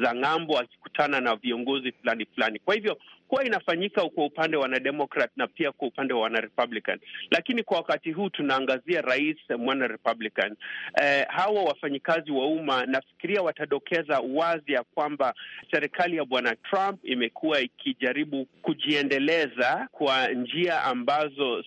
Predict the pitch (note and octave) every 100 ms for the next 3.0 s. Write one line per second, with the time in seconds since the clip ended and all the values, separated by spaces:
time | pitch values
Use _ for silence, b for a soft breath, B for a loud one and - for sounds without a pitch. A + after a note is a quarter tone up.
0 | - - E3 D3+ B2 A#2 B B - -
1 | C3 A#2 - E3+ C#3+ - B2 G2 B B
2 | - D3 D#3 D#3+ D#3 F3+ F#3 - D#3